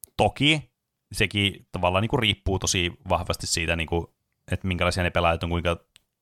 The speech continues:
tota noin, niin ne on, kuinka, äh, silleen harjaantuneita ne on pelaamaan tämmöisiä pelejä ja muutenkin. Mut en mä tiedä, ei se, se ei ole semmonen asia, mitä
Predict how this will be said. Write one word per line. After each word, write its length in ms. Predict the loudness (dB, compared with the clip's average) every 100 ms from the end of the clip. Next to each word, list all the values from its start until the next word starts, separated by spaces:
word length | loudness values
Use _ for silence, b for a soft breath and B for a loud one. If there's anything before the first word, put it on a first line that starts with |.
| -10
tota 120 | -4
noin, 180 | -2 -2
niin 180 | -2 -4 -12 _ _ _ _ _ -6
ne 160 | 0 0
on, 160 | 0 -8 _ -20 -20 -20 -18 -4
kuinka, 440 | 2 4 4 2 0 -16 -16
äh, 280 | -14 -12 -12 -8
silleen 480 | -4 0 0 -2 _ _ 2
harjaantuneita 720 | 4 6 4 4 2 2 2
ne 80 | 2
on 80 |
pelaamaan 400 | 2 2 2 0
tämmöisiä 400 | -2 -2 -2 -2
pelejä 220 | -2 0 0
ja 60 |
muutenkin. 420 | 0 -2 -4 -8 -14 _ _ -8
Mut 160 | -4 0
en 120 | 2
mä 100 | 2
tiedä, 180 | 2 2
ei 60 |
se, 140 | 0 0
se 120 | 0
ei 40 | 2
ole 60 |
semmonen 340 | 2 0 0 0
asia, 260 | 0 0
mitä 300 | 0 0 -2